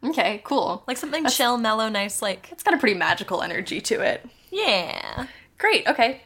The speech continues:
Speaker 1: Sweet. So, yeah. So I think, uh, the two of you are there. I think, again, this, this bottle of wine is, is mostly gone. And, um, maybe you're both, um, kicking back in, in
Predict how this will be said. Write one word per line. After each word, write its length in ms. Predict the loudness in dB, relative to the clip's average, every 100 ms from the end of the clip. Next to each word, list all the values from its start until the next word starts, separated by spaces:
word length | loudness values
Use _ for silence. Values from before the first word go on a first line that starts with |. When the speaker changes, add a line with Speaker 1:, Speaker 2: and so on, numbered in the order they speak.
| _
Speaker 1:
Sweet. 380 | -2 0 0 -2 -20 -20 -20 -20 -20 -12
So, 400 | 0 2 4 2
yeah. 320 | 2 2 4 0
So 220 | 2 4
I 80 | 6
think, 260 | 4 2 0
uh, 400 | -2 2 4 4
the 60 | 2
two 160 | 0
of 80 | 0
you 100 | 2
are 80 | 2
there. 200 | 4 4
I 80 | 4
think, 260 | 0 -6 -4
again, 320 | 0 0 0
this, 240 | -2 -2
this 180 | -4 -4
bottle 280 | 2 4 4
of 80 | 4
wine 260 | 4 4
is, 180 | 2 -2
is 160 | -2 0
mostly 420 | 2 2 2 -2
gone. 440 | 4 4 4 0 -2
And, 260 | -6 -8 -12 -18 -12 0
um, 320 | 0 2 2
maybe 180 | 2 2
you're 100 | 2
both, 480 | 4 2 0 -10 -18 -6
um, 520 | 0 0 0 -8 -14 -18 _ _ -20 -20 _ _ _ _ -2
kicking 260 | 0 2
back 320 | 4 4 2 2
in, 240 | -2 -2
in 400 | -4 -4 -6 -10